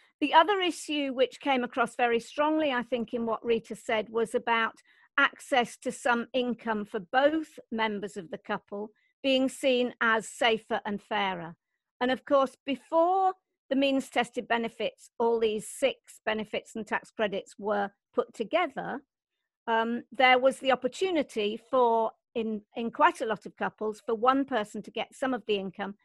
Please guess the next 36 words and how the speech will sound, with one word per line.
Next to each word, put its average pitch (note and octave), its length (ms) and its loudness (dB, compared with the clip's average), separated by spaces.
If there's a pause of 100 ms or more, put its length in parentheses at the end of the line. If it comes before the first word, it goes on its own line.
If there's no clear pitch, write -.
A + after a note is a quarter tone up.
(240)
and B3 160 2
the A#3 140 4
other G#3+ 320 2 (180)
to A3+ 100 -4
get A3 240 -2
some G3+ 200 -6
of F3+ 100 -8
it - 140 -10
as F#3+ 120 -12
well. F3+ 320 -6 (720)
And A#3+ 140 2
that's - 320 2
more A#3+ 180 2
difficult B3 540 -4
now G3 260 -6 (320)
because B3 300 0
of G#3 100 -2
universal G#3 540 -6
credit, C4+ 500 0 (320)
and A#3+ 180 2
we A#3+ 140 0
think A#3+ 320 0 (140)
that A3+ 220 2 (140)
there A3 200 0
should A#3 360 0
be, G#3+ 300 -2 (300)
um, G#3 280 0
arrangements B3 800 2
so A3+ 220 4
that G#3+ 260 0 (180)
couples B3 480 -2
can A3 140 -6
have G3+ 180 -4
some D#4 540 -2
of G3+ 180 -8
the G#3+ 140 -2